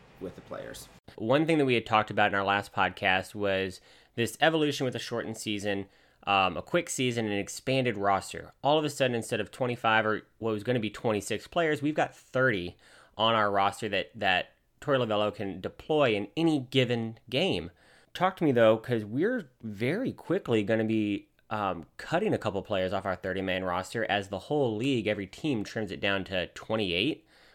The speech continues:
Speaker 2: Before going to twenty-six. So talk to me about those bubble players, um, who potentially could get sent down.
Speaker 1: I think that your four bubble or bonus players right now are the ta-,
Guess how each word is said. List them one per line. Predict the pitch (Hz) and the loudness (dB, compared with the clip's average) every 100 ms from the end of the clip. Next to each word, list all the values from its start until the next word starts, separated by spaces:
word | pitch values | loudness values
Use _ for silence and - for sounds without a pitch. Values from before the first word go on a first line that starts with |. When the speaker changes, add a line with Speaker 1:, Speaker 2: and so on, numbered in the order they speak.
| _ | _
Speaker 2:
Before | 104 117 107 | -6 -2 -2
going | 101 98 | 0 -2
to | 95 | -4
twenty-six. | - 101 90 - 107 76 - | -4 -4 -4 -4 -2 -2 -6
So | 113 104 | -4 -4
talk | - 151 - | -2 -2 0
to | |
me | 185 | 0
about | 165 151 | 0 2
those | 135 110 | 0 0
bubble | 95 101 104 | 0 2 0
players, | 95 110 101 101 98 - _ - - - | -2 -2 0 0 -4 -8 _ -20 -18 -6
um, | 98 | -4
who | 104 151 | -2 -4
potentially | - 104 - 95 | -2 -4 -2 -8
could | 98 90 | -8 -8
get | 90 | -8
sent | - 87 | -6 -8
down. | 90 87 87 87 - | -6 -4 -4 -8 -10
Speaker 1:
I | |
think | - 143 139 | -2 0 2
that | 113 90 | 0 0
your | 78 98 | -2 -4
four | - 120 110 101 95 95 98 - - - - - - - - - | -4 -2 0 0 -2 -4 -10 -20 -20 -20 -20 -20 -20 -20 -20 -2
bubble | - 123 113 | 0 2 2
or | 104 95 | 0 -2
bonus | 90 107 113 | -2 -2 -2
players | - 110 92 95 | -6 -6 -6 -4
right | 95 80 | -6 -4
now | 110 131 120 110 101 - | -4 -2 -2 -4 -6 -8
are | 85 82 80 - | -8 -8 -10 -10
the | - | -10
ta-, | 95 - 110 | -8 -4 -4